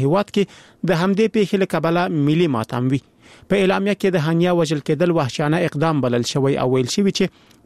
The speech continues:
د هانیه په وژلو سره چې د ایران رسمي او ډیپلوماټیک میلمه وو، ټول انساني او د نړیوالو حقونو اصول تر پښو لاندې شوي. د ایران ولسمشر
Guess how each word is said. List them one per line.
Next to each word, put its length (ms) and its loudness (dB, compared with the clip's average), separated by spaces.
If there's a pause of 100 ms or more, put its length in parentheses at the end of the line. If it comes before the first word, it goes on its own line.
د 120 0
هانیه 300 2
په 100 0
وژلو 360 2
سره 160 0
چې 220 -2
د 100 0
ایران 260 0
رسمي 400 0
او 60 2
ډیپلوماټیک 720 -2
میلمه 300 2
وو، 100 2 (460)
ټول 220 2 (100)
انساني 440 0 (220)
او 120 2
د 200 -2
نړیوالو 500 2
حقونو 380 0
اصول 340 -2
تر 160 0
پښو 260 0
لاندې 300 -2
شوي. 220 -4 (480)
د 80 -
ایران 260 2
ولسمشر 480 0